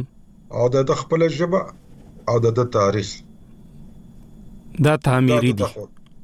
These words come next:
Speaker 1: دا تعمیري دي، دا به ده ته ښودل کیږي.
Speaker 2: بلک-، بلکې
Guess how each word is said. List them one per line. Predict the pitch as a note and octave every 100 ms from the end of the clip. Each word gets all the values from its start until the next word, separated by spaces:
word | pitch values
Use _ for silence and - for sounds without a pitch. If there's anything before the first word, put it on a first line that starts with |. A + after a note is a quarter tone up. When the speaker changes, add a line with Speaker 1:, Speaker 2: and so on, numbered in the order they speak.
| - A2+
Speaker 1:
دا | C3+ C#3+
تعمیري | C#3 C3+ C3+ D#3
دي، | D#3 C3+
دا | C3+
به | C3
ده | C3+ B2+
ته | A#2
ښودل | A2+ G#2+ A2+ G#2
کیږي. | C3 B2+ G2+ C3 E3 C3 A#2+
Speaker 2:
بلک-، | D3 - C#3
بلکې | C#3+ C3